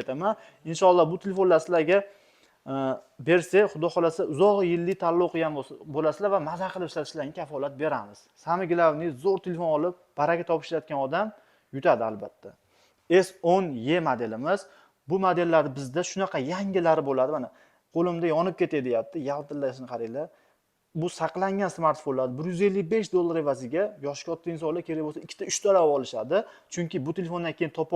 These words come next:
olmasak qiynalamiz deb, haqiqatda mazza narsa. Ikkinchi telefonga olsangiz ham juda zo'r. iPhone olgan keyin odamlar ham, "E, shu telefonni ishlataman, kerak bo'lsa iPhone ishlatmay qo'yaveraman",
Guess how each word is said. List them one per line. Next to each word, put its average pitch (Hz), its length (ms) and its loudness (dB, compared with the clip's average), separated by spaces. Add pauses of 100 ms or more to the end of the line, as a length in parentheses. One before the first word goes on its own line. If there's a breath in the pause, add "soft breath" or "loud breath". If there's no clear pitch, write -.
olmasak 147 540 -2
qiynalamiz 143 580 -2
deb, 196 100 0 (440 soft breath)
haqiqatda 170 420 0 (120)
mazza 147 340 0
narsa. 117 260 -2 (440 loud breath)
Ikkinchi - 340 -6
telefonga 165 300 -2
olsangiz 147 360 4
ham 170 100 0 (260)
juda 151 260 0
zo'r. 151 140 4 (220)
iPhone 185 220 -2
olgan 165 220 -2
keyin 156 180 0
odamlar 147 340 2
ham, 180 80 0 (340 loud breath)
"E, 147 100 -4
shu - 140 -4
telefonni 160 320 -2
ishlataman, 160 440 -2
kerak 160 200 0
bo'lsa 147 200 -6
iPhone 160 180 -2
ishlatmay 156 320 -4
qo'yaveraman", 175 380 2